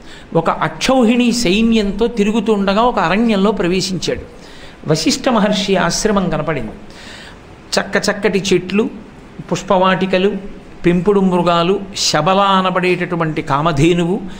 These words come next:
అనేక మంది వేదాధ్యయనం చేస్తున్న బ్రాహ్మణులు,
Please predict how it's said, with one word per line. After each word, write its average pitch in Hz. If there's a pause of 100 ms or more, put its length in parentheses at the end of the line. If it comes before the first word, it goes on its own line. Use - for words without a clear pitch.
(260)
అనేక 190
మంది 175
వేదాధ్యయనం 180
చేస్తున్న 170
బ్రాహ్మణులు, 160